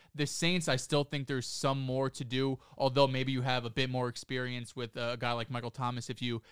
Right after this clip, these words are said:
trust him to stay healthy rather than Garrett Wilson, even though you probably take Garrett Wilson over M T right now going forward. Um, but with that being said, I still think it's a solid move for the Saints. It's just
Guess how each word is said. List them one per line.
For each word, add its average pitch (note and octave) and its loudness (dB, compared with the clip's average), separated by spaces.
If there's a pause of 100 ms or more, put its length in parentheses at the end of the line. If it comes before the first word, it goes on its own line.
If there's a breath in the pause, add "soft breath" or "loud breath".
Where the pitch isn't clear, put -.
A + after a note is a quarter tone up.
(120 loud breath)
trust C3+ 2
him C3 -4
to A#2+ -4
stay A#2+ -2
healthy C3 0
rather A#2+ 0
than G#2 -4
Garrett A#2 -2
Wilson, C3+ 2
even A#2+ -4
though A#2 2 (200 soft breath)
you D3 0
probably B2 0
take B2 -2
Garrett B2 0
Wilson B2 -2
over A#2 -4
M A2+ -6
T G#3+ 2
right B2+ 2
now A#2 -2
going A#2 -2
forward. C#3+ 4 (340 soft breath)
Um, C3 2
but D#3 8
with D#3+ 6
that D#3+ 6
being C#3+ 2
said, B2 0
I C#3 4
still F#3+ 2
think E3 0
it's C3+ -4
a B2+ -2
solid C#3 6
move C3 -4
for D3 -6
the C#3 -2
Saints. E3 -2 (240 soft breath)
It's C#3+ -4
just - 0